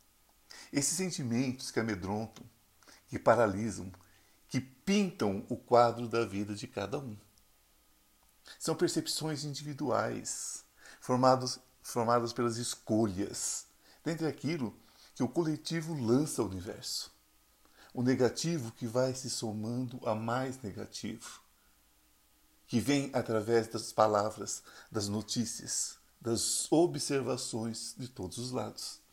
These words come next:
Como uma tragédia anunciada, e ponto.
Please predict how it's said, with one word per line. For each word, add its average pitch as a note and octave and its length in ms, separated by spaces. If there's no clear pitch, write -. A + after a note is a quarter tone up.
Como F#3 240
uma E3 160
tragédia C#3 1040
anunciada, C#3+ 1120
e - 60
ponto. - 500